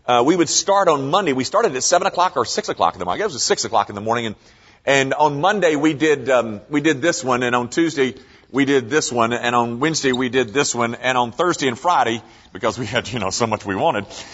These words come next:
uh, we did, uh, we, we did that one. <clears throat> And, uh, you know, we would come to Tuesday, and I mean,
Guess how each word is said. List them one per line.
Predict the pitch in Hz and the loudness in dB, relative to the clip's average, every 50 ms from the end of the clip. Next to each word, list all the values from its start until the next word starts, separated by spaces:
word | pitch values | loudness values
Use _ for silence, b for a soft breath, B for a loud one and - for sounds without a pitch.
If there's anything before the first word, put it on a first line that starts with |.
| B B _ | B B _
uh, | 123 123 117 117 127 | 2 2 2 2 2
we | 139 143 131 | 2 2 4
did, | 123 131 120 107 95 117 | 4 2 2 2 2 4
uh, | 113 110 107 107 | 4 4 2 2
we, | 113 120 127 - | -4 -8 -4 -2
we | 135 135 | 0 2
did | 123 110 104 | 2 2 2
that | 147 165 165 117 | 2 2 2 2
one. | 98 92 - - - - - _ - - | -2 -4 -4 -6 -18 -20 -20 _ -6 -2
<clears throat> | 98 95 175 175 - 113 - - b b b b b b b b b b _ 147 | 0 2 2 2 0 -2 -6 -12 b b b b b b b b b b _ 0
And, | 160 156 151 143 | 2 2 2 2
uh, | 147 135 - - | 2 0 0 0
you | 208 240 | -2 0
know, | 208 165 147 147 147 | 2 4 2 2 2
we | 143 160 220 | 2 0 2
would | 247 190 160 - | 2 2 0 0
come | - 208 214 220 | 0 0 0 0
to | 180 143 147 | 0 -2 -4
Tuesday, | - - 196 240 247 233 233 233 226 | -2 0 -2 0 0 -2 -2 0 0
and | 180 156 | 2 2
I | 170 190 214 208 | 2 2 2 0
mean, | 185 180 190 208 220 214 202 | 0 0 0 0 0 0 -2